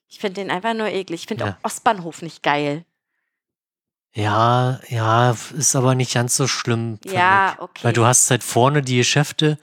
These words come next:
Speaker 1: Ja, gut.
Speaker 2: da ist halt halbwegs okay.
Speaker 1: Nee, Zoo finde ich auch nicht so geil.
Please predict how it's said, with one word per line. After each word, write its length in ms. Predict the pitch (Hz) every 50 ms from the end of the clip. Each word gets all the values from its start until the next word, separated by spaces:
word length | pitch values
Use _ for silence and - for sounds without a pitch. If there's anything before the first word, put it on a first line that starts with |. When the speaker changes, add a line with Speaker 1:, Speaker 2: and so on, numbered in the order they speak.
| -
Speaker 1:
Ja, 360 | 170 185 190 190 190 196 196 196
gut. 180 | 196 - -
Speaker 2:
da 140 | 120 117 123
ist 200 | 131 - - -
halt 160 | 127 123 127 - _ _ _ -
halbwegs 440 | - 120 120 123 123 127 - - -
okay. 400 | 113 - - - 117 107 104 - -
Speaker 1:
Nee, 160 | 170 180 170 -
Zoo 160 | - 202 190
finde 220 | - - 226 220
ich 120 | 220 - -
auch 100 | 180 196
nicht 160 | 190 175 -
so 120 | - 175
geil. 420 | - - 160 151 156 156 156 156